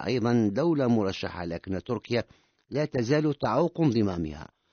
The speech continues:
وتركيا آخر دولة توافق على عضوية فنلندا بعد مصادقة البرلمان المجري الاثنين الماضي، وتتطلب عضوية فنلندا والسويد التي قدمت بشكل مشترك العام الماضي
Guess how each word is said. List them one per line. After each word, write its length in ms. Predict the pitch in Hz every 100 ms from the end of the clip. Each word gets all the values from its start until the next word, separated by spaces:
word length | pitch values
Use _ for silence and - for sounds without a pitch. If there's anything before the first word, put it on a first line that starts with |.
| _ _ _
وتركيا 640 | 156 175 196 - 98 80 139
آخر 320 | 135 135 104
دولة 520 | 110 156 156 170 156 -
توافق 640 | 120 135 151 - 160 -
على 180 | 113 107
عضوية 460 | 104 110 131 143 139
فنلندا 520 | 165 151 160 123 92
بعد 240 | 101 113
مصادقة 640 | 98 104 - 98 131 - 110
البرلمان 640 | 98 92 104 98 104 135
المجري 460 | 117 117 139 139 147
الاثنين 560 | 147 - - 110 110 107
الماضي، 480 | 104 104 90 69 - _ _ _ _
وتتطلب 800 | 110 127 156 170 170 196 120 82
عضوية 440 | 85 98 120 139 123
فنلندا 600 | - 151 160 160 117 87
والسويد 680 | 80 131 - 143 156 123 - 101
التي 280 | 135 -
قدمت 540 | - - 160 107 71 - -
بشكل 600 | 92 160 151 110 110 98
مشترك 560 | 127 131 156 165 -
العام 260 | 87 90 92
الماضي 460 | 95 123 147 165